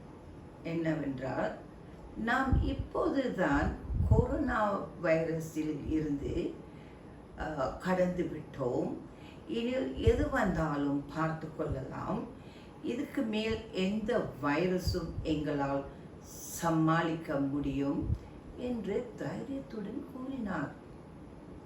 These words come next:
பயந்தா வாழ முடியுமாங்க?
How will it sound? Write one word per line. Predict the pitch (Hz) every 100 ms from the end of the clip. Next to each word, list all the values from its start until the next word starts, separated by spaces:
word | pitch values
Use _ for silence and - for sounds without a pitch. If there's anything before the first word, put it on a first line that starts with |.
| - - - - - - - - - - - - - - - 127
பயந்தா | 139 143 151 147 147 151 143 -
வாழ | 151 151 160 156
முடியுமாங்க? | 151 147 151 156 151 147 143 143 143 160 165